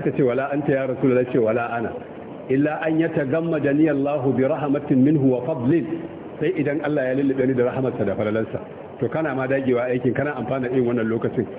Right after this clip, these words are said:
Ina kuma wanda shi bai damu da lokutan ba. Shi ta tafi akan kare na doki, kuma lahira sai ya je shi. To, "Anfiqu mimma razaqnakum" da Allah ya ce, "min qabli an ya'tiya ahadakumul mautu." Tun kafin mutuwa ta zo, ɗayan ku kuma ya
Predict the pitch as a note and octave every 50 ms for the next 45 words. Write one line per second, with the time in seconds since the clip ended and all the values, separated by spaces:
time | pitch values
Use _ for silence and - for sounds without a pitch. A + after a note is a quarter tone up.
0 | - - A2+ B2+ C3+ C3+ C#3+ D3 D3+ D#3 D3+ D3 B2+ A#2+ - - C#3+ C3 B2+ A2+
1 | G#2+ A#2 B2 A2+ A2 A#2 B2 - B2+ - A2+ G#2 G2+ G#2 F#2+ - - - - -
2 | - - B2+ B2 D3 C#3+ D#3 B2 A#2+ D3+ B2+ A#2 C#3+ C#3+ C3+ C3+ B2+ B2 B2+ B2
3 | A#2+ A2+ A#2 A2+ A2+ A#2+ A#2+ - - - - - - - - C3 C3 C3+ C3+ C3+
4 | C#3 D3 C#3 A#2 G#2 G#2+ A2 A2+ A2+ A2+ A2 G#2+ A2+ G#2+ - - - - - -
5 | - - - - - - - - - - - - - - - - - - - -
6 | - - - - - - A#2+ A2+ B2 C3 C3+ C3 C3+ A#2+ B2 B2 A#2+ A#2+ A#2 A2
7 | A2+ A#2+ A#2 A2 G#2+ A2+ - A#2 A#2 A#2 A#2 A#2 B2 G#2+ G2+ G2 A2 A2+ A2 G#2+
8 | G2+ G#2 G#2 - - A#2+ G2 - - - - - - - A#2+ B2+ - C3+ B2+ C3
9 | B2 G#2+ A#2 B2 B2 B2+ B2 A#2+ A2+ - - B2+ A2+ G#2+ A#2 A2+ A#2+ A2 G#2+ -
10 | - A#2 A2+ G#2+ G#2+ G#2+ A2+ A2+ G#2+ - - - - - - - - D3 C#3+ D3
11 | D3 - - B2 B2 B2 A#2+ A#2+ D3 C3 A2+ A#2+ A2+ A2 B2 A#2+ A2+ B2+ C3 B2+
12 | - - C#3 C3 C3